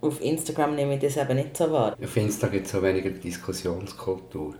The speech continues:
Speaker 1: Aber was ich bei Instagram schon finde, ich folge ja auch viel so älteren Blogs. Und ja, es gibt schon so, so Sachen, die ich habe aufgehört zu folgen, weil es mir so,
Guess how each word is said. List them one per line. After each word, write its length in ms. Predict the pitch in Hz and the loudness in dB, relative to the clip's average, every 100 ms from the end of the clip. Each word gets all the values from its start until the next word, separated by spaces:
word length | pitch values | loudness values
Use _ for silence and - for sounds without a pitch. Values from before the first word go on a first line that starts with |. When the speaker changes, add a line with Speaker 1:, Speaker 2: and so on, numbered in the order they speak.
| - - - - - | -14 -12 -10 -6 4
Speaker 1:
Aber 180 | 175 | 6
was 120 | 196 190 | 6 2
ich 80 | |
bei 80 | 175 | 0
Instagram 600 | 127 175 - 170 160 151 | 0 0 0 0 2 0
schon 140 | 147 180 | 0 0
finde, 240 | 180 - | 0 2
ich 140 | 156 | 0
folge 360 | - 151 165 175 | 2 2 4 4
ja 120 | 156 | 4
auch 120 | 127 | 2
viel 220 | 147 151 147 | 0 -2 0
so 180 | 156 - | -2 0
älteren 480 | 123 151 - 160 165 | 0 0 -2 -4 -2
Blogs. 360 | 151 165 - - - - - - | -4 -4 -10 -14 -18 -18 -18 -4
Und 220 | - 170 147 | 0 0 6
ja, 340 | 160 143 131 - - - - | 8 8 2 -10 -20 -20 2
es 160 | 165 | 2
gibt 220 | - 170 - | 4 -2 6
schon 120 | 165 | 8
so, 240 | 165 - - | 8 4 -2
so 140 | 151 | -4
Sachen, 360 | 156 156 - 147 | 4 2 4 2
die 60 | 147 | 2
ich 60 | |
habe 180 | 139 - | 0 -2
aufgehört 340 | - - 139 | -6 0 0
zu 60 | - | 4
folgen, 300 | 143 147 139 | 4 4 0
weil 80 | 123 | 0
es 100 | 131 | 0
mir 160 | 139 | -4
so, 240 | 139 147 | 0 -2